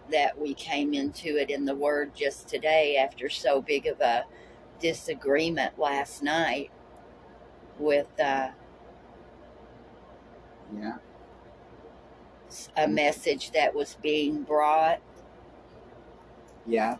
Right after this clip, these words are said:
Speaker 1: about the Essenes.
Speaker 2: And how they believe in the not eating meat.
Speaker 1: And so, you know, we're just bringing the truth out.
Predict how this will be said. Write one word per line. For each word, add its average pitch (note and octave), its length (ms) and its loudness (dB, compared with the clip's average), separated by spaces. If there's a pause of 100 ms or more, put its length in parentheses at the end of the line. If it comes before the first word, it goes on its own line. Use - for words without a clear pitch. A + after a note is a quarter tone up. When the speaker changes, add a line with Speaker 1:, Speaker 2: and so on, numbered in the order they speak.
(160)
Speaker 1:
about D3 580 0
the C#3+ 200 -2
Essenes. C#3+ 1000 -6 (1200)
Speaker 2:
And G#2+ 240 -2
how A#2 240 0
they A#2 240 2
believe A#2 680 0
in A2+ 220 0
the G2 280 0 (800)
not B2+ 280 0
eating B2 400 -2
meat. C3+ 340 0 (1800)
Speaker 1:
And D3+ 320 0
so, D3 600 2 (960)
you E3 140 0
know, D#3 480 4
we're E3+ 220 2
just E3+ 580 0
bringing E3+ 560 -2
the C#3+ 160 0
truth F3 500 0
out. F3 500 2